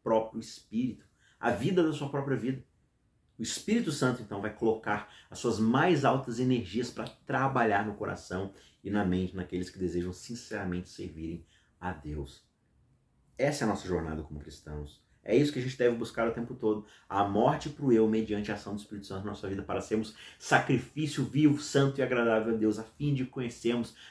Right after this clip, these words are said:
a sua vontade, não se moldando aos padrões desse mundo, mas tendo uma completa renovação, mudança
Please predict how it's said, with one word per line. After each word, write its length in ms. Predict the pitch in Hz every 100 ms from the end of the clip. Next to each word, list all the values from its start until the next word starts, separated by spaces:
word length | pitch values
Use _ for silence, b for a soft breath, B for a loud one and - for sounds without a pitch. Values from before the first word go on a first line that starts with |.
| B
a 100 | -
sua 380 | - - 226
vontade, 480 | 165 147 131 110 113
não 180 | 185 277
se 140 | 269
moldando 380 | 240 220 185 214
aos 140 | 208 -
padrões 380 | 143 151 175
desse 220 | 170 165 160
mundo, 340 | 156 160 - B B
mas 180 | 120 117
tendo 180 | 139 139
uma 160 | 131
completa 600 | 131 139 123 135 139 143
renovação, 1200 | 127 113 151 175 175 143 139 143 - - 131 117 - B B
mudança 800 | 135 147 139 143 165 165 160 151